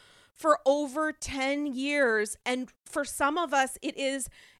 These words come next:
a shocking revelation about who maybe he's been all along. Like, I, I don't begrudge people for being upset. I don't discount the, and I'm,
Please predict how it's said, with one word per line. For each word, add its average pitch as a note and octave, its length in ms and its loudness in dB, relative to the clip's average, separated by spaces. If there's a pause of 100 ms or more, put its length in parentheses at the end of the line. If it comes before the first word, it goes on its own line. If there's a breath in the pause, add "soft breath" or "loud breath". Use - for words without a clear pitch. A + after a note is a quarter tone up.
a C4+ 140 -2
shocking D4 1080 2
revelation A#3 1080 0 (560 soft breath)
about A#3+ 560 6 (760)
who D4+ 400 0
maybe C4+ 420 0
he's C4 280 -6
been B3+ 360 -2
all C4 260 2
along. A#3+ 520 -2
Like, A3+ 220 -8
I, C4+ 360 2
I C#4+ 160 2
don't C#4+ 360 -2
begrudge C#4+ 580 0
people A3 540 -4 (300 loud breath)
for C#4+ 180 -2
being C#4 220 -2
upset. C#4 440 2
I A#3+ 140 2
don't C4 420 -6
discount C4 760 -4
the, A#3 220 2
and B3 100 0
I'm, B3 140 -2